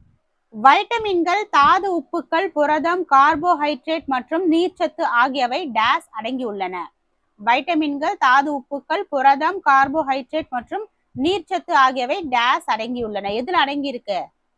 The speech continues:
பால்ல இருக்கு. உடலை நலமாக வைத்துக்கொள்ள ஒரு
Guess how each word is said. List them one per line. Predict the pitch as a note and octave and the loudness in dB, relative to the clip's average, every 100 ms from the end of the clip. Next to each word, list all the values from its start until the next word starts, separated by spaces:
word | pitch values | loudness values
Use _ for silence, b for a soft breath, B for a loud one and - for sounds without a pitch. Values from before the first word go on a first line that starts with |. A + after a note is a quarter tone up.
| _ _ - | _ _ 4
பால்ல | D4 D4+ F4 E4+ F#4 F4 | 6 8 6 4 0 0
இருக்கு. | A3 - F3 D#3+ _ _ _ _ _ _ _ _ _ B3 | -4 -6 -8 -8 _ _ _ _ _ _ _ _ _ -2
உடலை | D4 F#4+ G4 G#4+ | 2 6 6 4
நலமாக | F#4+ C#4 D#4+ E4+ E4+ E4 F4 | 4 2 2 2 2 0 0
வைத்துக்கொள்ள | C#4+ C#4 D#4+ - C#4 D#4 | -2 -4 -6 -4 -2 -2
ஒரு | E4+ C4+ | 0 -2